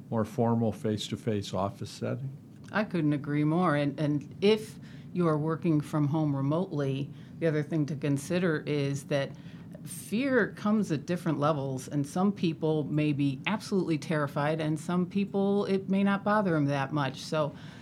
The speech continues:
Speaker 2: uh, fear is a very real emotion that could play in their day-to-day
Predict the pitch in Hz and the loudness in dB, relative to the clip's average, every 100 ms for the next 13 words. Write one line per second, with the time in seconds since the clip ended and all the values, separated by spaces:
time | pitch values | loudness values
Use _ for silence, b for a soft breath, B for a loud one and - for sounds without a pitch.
0 | B B - - 175 175 165 - 220 247 | B B -12 -2 4 4 2 0 4 4
1 | 202 151 143 180 170 151 170 180 156 156 | 4 2 2 4 4 4 4 4 4 2
2 | 170 - 143 135 - 170 160 - 175 170 | 2 2 2 0 -2 -2 -2 -2 2 2
3 | 151 135 147 143 143 135 127 151 156 139 | 2 0 0 2 0 -2 0 0 2 0
4 | 135 147 147 135 | 2 2 2 0